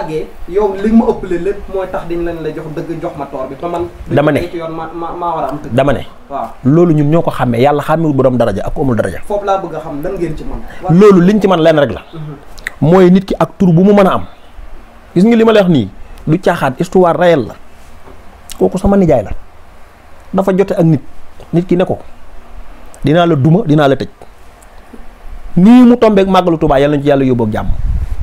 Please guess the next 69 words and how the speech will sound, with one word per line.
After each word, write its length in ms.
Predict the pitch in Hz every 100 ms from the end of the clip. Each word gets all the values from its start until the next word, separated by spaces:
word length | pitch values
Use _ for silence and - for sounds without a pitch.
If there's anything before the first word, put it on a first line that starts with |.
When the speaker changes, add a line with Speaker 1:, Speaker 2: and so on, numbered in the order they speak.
| -
Speaker 2:
La 100 | 151
tombeeloon. 540 | 156 165 156 147 131
Gis 120 | 156
nga, 80 | 196
bi 80 | 196
ñu 40 | 226
koy 120 | 233
indil 160 | 226 202
plainte 220 | 185 165
bi, 100 | 87 - - -
jour 280 | 143 240 220
Màggalu 240 | 196 185
Tuubaa 160 | 175 156
lañ 100 | 151
ko 60 | 156
indi 140 | 139
këram. 180 | 127 95 - - - - - - - - - - -
I 100 | 196
G 120 | 196
moo 140 | 190 185
ko 80 |
indi 160 | 165 139
këram. 180 | 117 95 - - - - - -
Ñu 100 | 165
convoqué 340 | 190 208 208 190
ko 120 | 185
tribunal 380 | 180 165 151 131
direct. 360 | - - - - - - - -
Mu, 180 | 156 175
mu 160 | 175 185
woo 120 | 202 196
ma 80 | 175
ci 100 | 180
biiru 200 | 233 247
màggal 300 | 202 165 147
gi 60 | 135
ne 80 |
ma, 180 | 139 143 - - - -
"Sama 180 | 160 170
jarbaat," 240 | 160 147
mu 80 | 139
ne, 100 | 139
mu 80 | 139
ne 80 | 135
ma, 100 | 135
"Ay 140 | 131
am 140 | 123 135
na 100 | 113
de." 80 | - 127
Ma 100 | 139
ne, 40 |
"Ah," 80 | 139
mu 120 | 139
ne, 80 | 135
"Lu 80 | 131
xew?" 160 | 127 123
Mu 100 | 127
ne 60 | 127
ma, 100 | 123
"Nangam 240 | 123 113
ak 60 | 107
nangam." 240 | 110 120
Ma 80 | 135
ne 60 | 127
ko, 80 |
"Dañ 100 | 123
màggal 240 | 127 104 92
ba 80 | 90
pare." 160 | 78